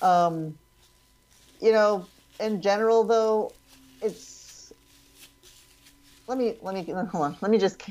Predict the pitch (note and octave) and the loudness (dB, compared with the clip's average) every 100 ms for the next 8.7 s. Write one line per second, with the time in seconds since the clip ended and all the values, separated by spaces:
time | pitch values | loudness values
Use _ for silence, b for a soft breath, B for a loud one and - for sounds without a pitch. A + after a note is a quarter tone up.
0 | - - E3+ A3 F3+ A3+ G3+ F3+ E3 D#3+ | -16 -12 -6 -4 -2 -2 -2 -2 2 2
1 | D#3 - F3 F3 D#3+ E3+ E3 D#3 D3 C#3+ | 2 0 0 0 0 0 0 0 -2 0
2 | B3+ D4 C#4+ C#4+ A#3 F3+ E3 - E3 F3 | 0 2 2 0 0 0 0 0 -2 -4
3 | F#3+ - G#3 A3+ b b b b b _ | -6 -4 -4 -4 b b b b b _
4 | _ - G#3 G3+ G#3 C4 - C4 A#3 A3 | _ 0 0 2 2 2 4 0 2 2
5 | A3 G#3 G3+ F#3+ F3+ F3 F3+ F3+ E3+ E3 | 2 0 -2 -2 -2 -2 -4 -8 -2 0
6 | D#3+ D#3+ - _ - - F#3 F#3 F#3 F3+ | 0 -2 -8 _ -8 0 2 2 -2 -4
7 | F#3 F3+ F3+ F3+ D#3+ D3+ E3 D#3+ D#3+ - | -6 -4 -4 -2 -2 0 0 0 -4 -12
8 | - E3+ D3 D#3+ E3+ E3 - | -10 -8 -8 -6 -6 -6 -14